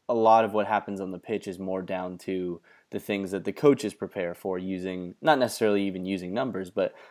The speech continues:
I'm more of a tactics guy than I am anything else. And there are people that are willing to detest that. You know, they're saying that all that, all really managers need to do, or,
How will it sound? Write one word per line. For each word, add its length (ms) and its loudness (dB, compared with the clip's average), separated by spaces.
I'm 220 2
more 200 8
of 80 4
a 40 -2
tactics 460 2
guy 140 0
than 160 -6
I 80 -4
am 140 -6
anything 320 -8
else. 360 -2
And 300 4
there 140 12
are 80 12
people 280 2
that 100 2
are 120 4
willing 260 2
to 100 -10
detest 460 0
that. 180 -2
You 80 -4
know, 100 -4
they're 160 -2
saying 320 -2
that 280 -2
all 220 8
that, 340 2
all 440 8
really 280 4
managers 460 0
need 160 -4
to 80 -8
do, 320 2
or, 360 2